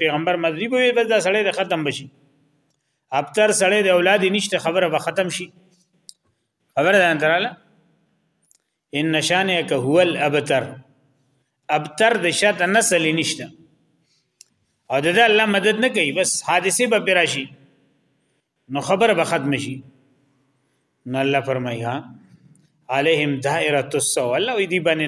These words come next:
ناکاره چکر د مصیبت دی په دی باندې. په دی باندې وی ناکاره چکر د مصیبت. دا بد دعا ده په دی باندې. ناکاره چکر به په دی باندې <coughs> د مصیبت. ناکاره مصیبتونه په دی باندې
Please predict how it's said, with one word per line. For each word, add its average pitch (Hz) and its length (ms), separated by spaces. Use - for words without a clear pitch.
ناکاره 175 340
چکر 160 360
د 147 80
مصیبت 143 500
دی 135 80
په 131 120
دی 131 140
باندې. 117 300
په 156 80
دی 196 180
باندې 208 340
وی 165 160
ناکاره 190 460
چکر 180 360
د 175 80
مصیبت. 143 460
دا 147 120
بد 156 240
دعا 175 240
ده 185 120
په 147 100
دی 139 160
باندې. 120 280
ناکاره 185 520
چکر 214 380
به 196 160
په 175 140
دی 185 140
باندې - 380
<coughs> 277 640
د 208 40
مصیبت. 180 460
ناکاره 175 500
مصیبتونه 226 640
په 180 100
دی 247 160
باندې 202 260